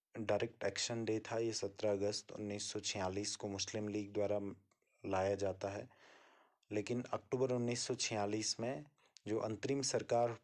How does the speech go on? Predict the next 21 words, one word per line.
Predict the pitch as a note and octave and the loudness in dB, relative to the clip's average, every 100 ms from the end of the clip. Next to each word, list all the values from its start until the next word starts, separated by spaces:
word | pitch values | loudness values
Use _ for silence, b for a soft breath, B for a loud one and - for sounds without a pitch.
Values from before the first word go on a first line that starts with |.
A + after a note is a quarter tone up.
| - | -6
बनती | A2 G#2+ G#2 A#2+ | -2 -2 -2 -4
है, | A#2 A#2 | -2 -2
उसमें | - - - A2 | -2 -4 -2 0
ये | |
लोग | G#2 G2+ | 2 0
शामिल | - - G2+ A2 | 0 -2 0 0
हो | A2 | 0
जाते | A2 G#2 G#2+ | 2 0 -2
हैं, | A2+ B2 | -6 -2
लेकिन | G#2 G2+ A2+ G#2+ | -2 -2 -2 0
ये | A#2+ | 0
संविधान | - A2 G2+ G#2 G#2+ A2 | 0 -2 0 0 0 -2
सभा | A#2+ G2+ F#2+ G#2 | -2 0 0 0
नहीं | F#2 G2 G#2 | -2 -4 -6
थी, | G#2 | -6
ये | G#2+ A#2+ | -6 -4
संविधान | - F#2 F#2 G2 G#2 | -4 -4 -2 -2 -4
सभा | - F#2 F#2+ | -4 -4 -4
से | F#2+ - E3+ - | -4 -4 -6 -4
अलग | F#2 F#2+ F#2 - | 0 0 -2 -10
थे। | E2 | -12